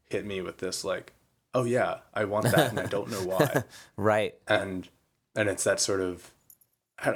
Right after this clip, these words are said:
Speaker 1: I don't, yeah, again, elusive description.
Speaker 2: It's an itch.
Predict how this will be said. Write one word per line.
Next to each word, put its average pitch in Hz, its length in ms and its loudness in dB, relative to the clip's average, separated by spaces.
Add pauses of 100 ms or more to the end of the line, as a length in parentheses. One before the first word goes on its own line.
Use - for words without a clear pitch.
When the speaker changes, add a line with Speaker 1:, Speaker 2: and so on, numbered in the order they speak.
Speaker 1:
I - 60 -2
don't, 120 200 2
yeah, 117 200 6
again, 101 420 2
elusive 107 540 0
description. - 480 -2
Speaker 2:
It's 120 100 4
an 143 140 2
itch. - 480 2